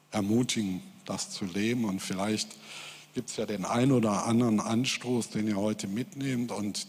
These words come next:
da einfach mal drüber nachdenkt. Herr, ich bete so, dass das, was auf deinem Herzen ist, das, was ja in unsere Herzen fällt und dass es da Frucht bringt. Dass,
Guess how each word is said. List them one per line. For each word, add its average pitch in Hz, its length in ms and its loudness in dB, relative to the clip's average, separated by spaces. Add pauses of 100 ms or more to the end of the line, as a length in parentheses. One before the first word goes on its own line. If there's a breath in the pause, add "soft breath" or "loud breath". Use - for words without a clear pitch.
da 107 240 -2
einfach 101 460 -6 (340)
mal 101 140 -6
drüber 92 300 -6
nachdenkt. 87 560 -10 (2250 loud breath)
Herr, 120 160 0
ich - 140 -2
bete 139 300 2
so, 104 220 2
dass 98 400 -2
das, - 520 -4 (460 loud breath)
was 107 180 -2
auf 101 180 -4
deinem 120 420 2
Herzen 107 500 -2 (200)
ist, - 220 -12 (1120 loud breath)
das, - 240 -2
was 110 280 0 (680)
ja 110 120 4
in 98 200 0
unsere 123 460 4
Herzen 87 400 -4
fällt 92 460 -8 (220)
und 98 180 -8
dass 107 200 0
es - 100 -6
da 104 160 -4
Frucht - 420 -6 (140)
bringt. 80 420 -12 (1040 loud breath)
Dass, - 380 -4